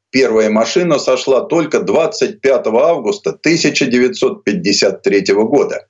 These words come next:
Особенно долгими эти сроки кажутся в сравнении с тем, как в серию запускали первые отечественные вездеходы.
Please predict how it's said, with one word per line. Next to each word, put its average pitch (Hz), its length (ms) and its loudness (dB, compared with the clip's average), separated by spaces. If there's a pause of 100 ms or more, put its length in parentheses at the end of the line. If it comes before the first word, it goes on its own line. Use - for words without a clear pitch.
Особенно 185 500 0
долгими 180 540 0
эти 160 240 0
сроки 190 460 0
кажутся 175 520 -2
в - 60 -10
сравнении 165 540 0
с - 120 -4
тем, 202 240 0
как 107 180 -2
в - 80 -10
серию 180 360 4
запускали 147 640 0
первые 131 560 2
отечественные 104 840 0
вездеходы. 113 640 0